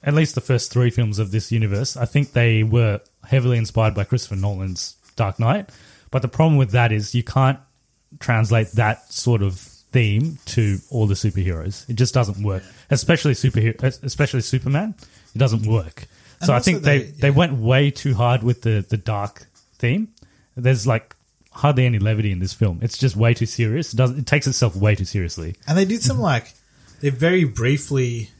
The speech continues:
Speaker 2: encountered, uh, the Flash, and then
Speaker 1: Oh, there's
Speaker 2: Wonder Woman did shit all. Like, what did she do?
Speaker 1: So
Speaker 2: What,
Speaker 1: that
Speaker 2: what did she do in that movie? Like, how was she? Int-,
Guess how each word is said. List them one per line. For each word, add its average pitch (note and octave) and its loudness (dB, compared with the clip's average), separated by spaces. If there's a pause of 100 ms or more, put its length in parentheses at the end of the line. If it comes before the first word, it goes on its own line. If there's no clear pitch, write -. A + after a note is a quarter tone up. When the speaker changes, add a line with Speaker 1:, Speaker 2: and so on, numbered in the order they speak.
(440)
Speaker 2:
encountered, A2+ -4
uh, F#2+ -8
the F#2+ -14
Flash, - -4 (520)
and G#2 -8
then G#2 -8
Speaker 1:
Oh, B2+ 2
there's C3 0
Speaker 2:
Wonder E3 4
Woman F#3+ 2
did D3 0
shit - 0
all. D#3+ 0
Like, D#3+ -2
what G3 2
did F#3+ 0
she F#3+ 0
do? D#3 -2 (140)
Speaker 1:
So - -8
Speaker 2:
What, A3 2
Speaker 1:
that - -12
Speaker 2:
what B3 0
did B3 0
she A3+ 2
do C3+ 2
in C3+ -2
that C3 2
movie? A#2+ 0
Like, C3+ -2 (580)
how G3+ 2
was C#4 0
she? A3+ -2
Int-, F#3+ -8